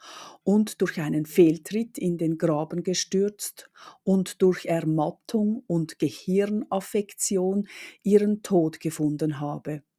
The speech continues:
ohne dass Spuren von einer gewaltsamen Todesart konnten wahrgenommen werden.“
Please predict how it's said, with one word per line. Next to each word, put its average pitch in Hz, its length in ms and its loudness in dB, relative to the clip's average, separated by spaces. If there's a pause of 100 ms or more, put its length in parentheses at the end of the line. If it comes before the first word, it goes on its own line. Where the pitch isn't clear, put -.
(140)
ohne 185 480 2
dass 180 240 -4
Spuren 180 560 -4
von 160 220 -6
einer 143 320 -8
gewaltsamen 165 920 -2
Todesart 175 840 -4
konnten 180 560 -4
wahrgenommen 156 720 -2
werden.“ 170 520 -6